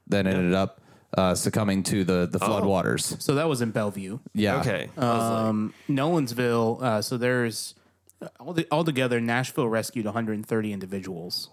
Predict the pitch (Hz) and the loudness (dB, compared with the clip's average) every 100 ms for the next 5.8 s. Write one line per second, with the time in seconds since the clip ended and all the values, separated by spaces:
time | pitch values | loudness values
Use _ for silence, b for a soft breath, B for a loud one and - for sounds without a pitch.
0 | - 95 95 131 113 110 107 107 110 104 | -12 -6 -2 0 0 0 0 2 2 0
1 | 95 98 - 104 - 113 107 113 147 123 | -2 -4 -4 -2 0 2 2 0 0 -2
2 | 113 - 117 110 117 107 - 101 147 131 | -2 -4 -4 -4 -4 -4 -4 -2 0 0
3 | - - 143 123 120 127 92 85 104 117 | -2 0 0 2 2 2 2 2 2 0
4 | 104 104 - 202 147 104 101 123 117 104 | -2 -6 -8 -2 0 0 0 0 0 -2
5 | 95 78 78 - 170 147 - | -8 -12 -14 -4 0 0 0